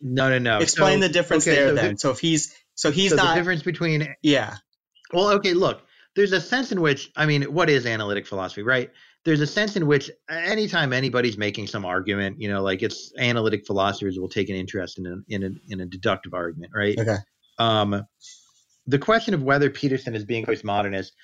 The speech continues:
Speaker 1: you know, postmodernism is so ill-defined. I try not to use the term anymore.
Speaker 2: Okay.
Speaker 1: One problem with the term postmodernism is that, like, at the, at the same time, it denotes on the one hand a historical period,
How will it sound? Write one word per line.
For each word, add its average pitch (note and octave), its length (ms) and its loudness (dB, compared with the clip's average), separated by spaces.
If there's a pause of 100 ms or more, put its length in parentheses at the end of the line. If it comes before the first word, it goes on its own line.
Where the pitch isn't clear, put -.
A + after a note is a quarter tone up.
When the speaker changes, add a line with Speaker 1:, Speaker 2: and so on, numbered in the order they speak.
(200)
Speaker 1:
you E3 60 -2
know, E3+ 100 4
postmodernism F#3+ 720 2
is A2 140 -4
so A#2+ 200 4
ill-defined. F#2+ 580 -4
I A#2+ 100 0
try E3 200 0
not C#3+ 180 2
to A2+ 80 -6
use G2 140 -2
the F#2+ 80 -6
term F#2+ 240 -6
anymore. F2+ 440 -6 (160)
Speaker 2:
Okay. B2 220 2
Speaker 1:
One E3 180 2
problem D#3+ 300 2
with C3 140 -2
the C3+ 80 -2
term C3 240 0
postmodernism G#2 920 -2 (460)
is G#2 200 0
that, G#2 180 0
like, G2 360 -2 (500)
at A#2+ 140 0
the, B2 180 0
at C3 120 0
the B2 80 -2
same E3+ 280 -2
time, D3 360 2 (360)
it C3 160 2
denotes D3 360 2
on D3 120 2
the B2 80 0
one C3 220 -2
hand A#2+ 420 0
a G#2 80 -4
historical B2+ 500 0
period, G#2+ 560 2